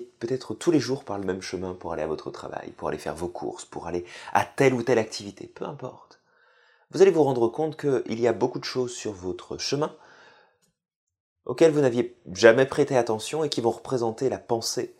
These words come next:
que vous avez choisi d'avoir dès le matin. De la même façon, les gens qui vont vous entourer, les discussions que vous allez entendre, le monde qu'il va y avoir autour de vous va représenter, eh bien, cette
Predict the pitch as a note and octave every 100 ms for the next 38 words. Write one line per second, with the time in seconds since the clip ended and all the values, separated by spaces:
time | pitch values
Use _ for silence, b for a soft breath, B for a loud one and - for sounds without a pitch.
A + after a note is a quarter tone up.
0 | b b b - F#2+ F#2 E2+ - E2+ D2
1 | C#2+ C#2 C2+ B1+ B1 - - _ _ _
2 | _ _ _ _ _ _ _ _ _ _
3 | _ _ G#2+ G2+ G#2 G#2+ A#2+ A2 E3 B2+
4 | b b b b b b B2+ A2+ C#3 C#3+
5 | B2+ A2 G#2 G#2 G2+ C#3 D#3+ A#2+ F#2+ A#2+
6 | - A#2+ - D#3+ A2+ G#2 G#2 A#2+ E3+ D#3
7 | F#2 - B B B B B _ - A#2+
8 | B2 D#3 G#3 G#2 F2+ - _ - G2+ F#2
9 | F#2+ G2 F#2+ G#2 G2+ A2 F3+ D3 C3 D3
10 | D3+ D3+ B2+ A#2 F3 F#3 - B B B
11 | B - B2 C#3+ F3+ E3 - - - A#2+
12 | - - -